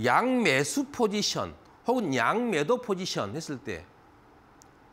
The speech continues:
우리가, 제가 몇 번째 전 강의 때 뭐 했습니까?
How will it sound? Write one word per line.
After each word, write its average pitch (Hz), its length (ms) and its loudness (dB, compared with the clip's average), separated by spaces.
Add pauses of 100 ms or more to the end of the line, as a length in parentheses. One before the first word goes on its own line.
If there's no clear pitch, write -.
(240)
우리가, 127 540 -2 (200)
제가 123 420 -4
몇 127 320 -4
번째 175 380 -2
전 147 260 -2
강의 139 280 -4
때 123 80 -4
뭐 131 120 -2
했습니까? 127 540 -6